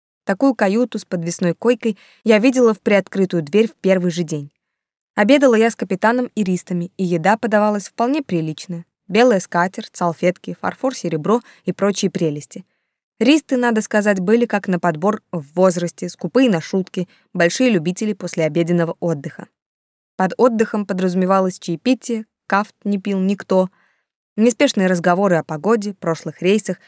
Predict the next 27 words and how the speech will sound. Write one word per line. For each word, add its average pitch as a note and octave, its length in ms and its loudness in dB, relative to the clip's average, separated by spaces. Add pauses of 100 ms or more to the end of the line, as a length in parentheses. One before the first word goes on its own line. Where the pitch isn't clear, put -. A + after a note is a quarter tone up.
(120)
и A#3 100 0
прочая D4 400 0
малоинтересная F3+ 880 0
для D#3+ 180 -4
меня D#3+ 220 -2
ерунда. E3 500 -2 (600)
Когда-то F#3 680 0
Арнито G#3 560 -2 (320)
строился A#3+ 480 4
как G3+ 160 -4
торговое G3 560 4
судно, D3+ 500 -4 (140)
но F3+ 140 0
через F3+ 260 0
некоторое F3+ 400 2
время G3+ 300 2
появились E3+ 500 -2
более E3 340 2
удобные E3 480 0
модели, F#3 460 0 (300)
и A3 100 -2
теперь C4 360 0
он A#3 200 0
регулярно G3+ 560 2
курсировал F3+ 580 -4
вдоль E3 280 0
берега, D#3+ 500 0